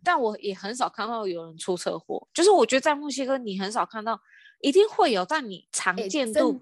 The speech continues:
Speaker 1: 不像台湾这么多欸。台湾你可能出去一条路，介寿路有没有？介寿路一段好了，你就可以看到至少两三起的车祸。
Speaker 2: <laughs> 真的超多，我家前面也超多。哎，所以日-，
Speaker 1: 啊。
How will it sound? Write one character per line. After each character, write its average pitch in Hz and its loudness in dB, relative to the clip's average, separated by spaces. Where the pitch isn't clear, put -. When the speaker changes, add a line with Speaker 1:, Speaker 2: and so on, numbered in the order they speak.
Speaker 1:
不 202 2
像 240 0
台 175 -2
湾 196 2
这 196 -6
么 170 -14
多 165 -10
欸。 - -10
台 233 0
湾 285 2
你 294 -4
可 254 -4
能 185 -8
出 240 -2
去 247 -2
一 247 -2
条 190 2
路， 220 4
介 269 4
寿 262 0
路 240 -6
有 185 -10
没 180 -14
有？ 180 -10
介 392 2
寿 359 2
路 359 2
一 269 -8
段 302 0
好 202 -4
了， 180 -4
你 190 -12
就 339 -4
可 349 0
以 - 2
看 302 -8
到 277 -8
至 - -8
少 240 2
两 180 -12
三 214 -8
起 - -10
的 - -14
车 196 0
祸。 285 0
Speaker 2:
<laughs> - -6
真 156 -6
的 143 -2
超 160 -2
多， 151 -2
我 135 -2
家 160 -2
前 156 -8
面 151 -6
也 123 -10
超 123 -16
多。 131 -20
哎， 285 2
所 330 -4
以 - 0
日-， 311 -2
Speaker 1:
啊。 320 2